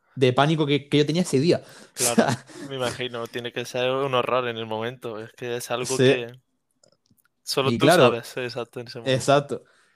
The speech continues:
Speaker 1: Y claro, yo no sabía que tenía ese problema y digo, "Bueno, será, yo qué sé, un caso aislado", claro. Luego vas a urgencias, tienes la tensión diecinueve diez, no sé qué.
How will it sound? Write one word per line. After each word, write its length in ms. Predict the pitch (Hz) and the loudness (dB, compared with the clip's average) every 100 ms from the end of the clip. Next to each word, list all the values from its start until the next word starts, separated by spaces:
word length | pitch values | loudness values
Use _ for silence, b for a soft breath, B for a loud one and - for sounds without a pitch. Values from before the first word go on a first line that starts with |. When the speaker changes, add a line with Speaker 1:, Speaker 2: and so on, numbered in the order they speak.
| - | -6
Speaker 1:
Y 140 | 135 | 0
claro, 300 | 127 170 143 | 4 4 4
yo 160 | 113 117 | 0 -4
no 120 | 170 | -4
sabía 360 | - 160 196 147 | -4 -4 -4 -4
que 100 | 123 | -4
tenía 300 | 123 127 131 | -4 -4 -6
ese 220 | - 143 | -4 -2
problema 420 | 127 123 147 123 | 0 -2 -2 -2
y 60 | 113 | -4
digo, 180 | 107 | -6
"Bueno, 240 | 104 160 123 | -6 -8 -8
será, 500 | 113 110 113 117 113 113 | -14 -8 -4 -4 -6 -8
yo 100 | 110 | -16
qué 60 | 104 | -12
sé, 160 | - | -10
un 80 | 143 | -10
caso 160 | 117 117 | -12 -12
aislado", 300 | 117 139 113 | -2 -2 0
claro. 240 | 139 139 | -2 -2
Luego 240 | 110 113 117 | -6 -12 -8
vas 140 | 120 | -8
a 40 | |
urgencias, 460 | 120 165 170 165 156 | -4 -4 0 0 0
tienes 260 | 139 143 147 | -2 -6 -2
la 160 | 147 | -2
tensión 420 | 147 139 156 165 | -2 -8 -6 -4
diecinueve 560 | 156 143 139 143 165 165 | -4 -4 -6 -4 -2 0
diez, 200 | 143 127 | 0 -4
no 80 | 110 | -4
sé 160 | - | -12
qué. 440 | 104 107 101 104 | -8 -6 -6 -8